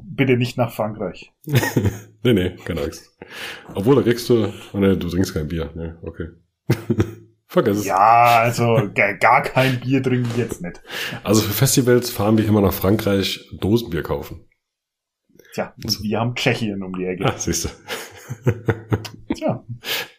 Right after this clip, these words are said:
Speaker 2: Perfekt. Ja, das war so mein Rückblick. Ähm,
Speaker 1: Ah.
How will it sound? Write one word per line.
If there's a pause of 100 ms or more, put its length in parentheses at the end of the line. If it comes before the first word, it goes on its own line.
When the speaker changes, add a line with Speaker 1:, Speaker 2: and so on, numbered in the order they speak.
(880)
Speaker 2:
Perfekt. (1300)
Ja,
das
war
so
mein (380)
Rückblick. (540)
Ähm,
Speaker 1:
Ah.